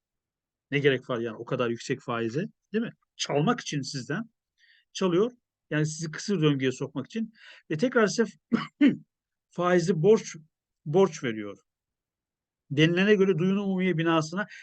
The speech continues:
kesinlikle Osmanlı memuru veya askerini almıyorlar. Neden almadıkları da belli. Çanakkale'de, e, İngiliz'e verilen beş kilometrelik alana,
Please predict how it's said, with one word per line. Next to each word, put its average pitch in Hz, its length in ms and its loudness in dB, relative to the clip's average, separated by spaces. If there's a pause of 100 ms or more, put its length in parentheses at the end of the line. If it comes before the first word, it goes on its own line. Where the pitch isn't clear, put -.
kesinlikle 247 420 2
Osmanlı 226 440 6
memuru 190 400 4
veya 185 160 2
askerini 185 420 -2
almıyorlar. 160 560 0 (1300)
Neden 185 280 4
almadıkları 147 580 2
da 202 120 0
belli. 180 300 -2 (320)
Çanakkale'de, 151 640 2 (300)
e, 147 120 -6
İngiliz'e 156 420 2
verilen 139 300 0
beş 151 140 -4
kilometrelik 139 580 -4
alana, 139 300 -2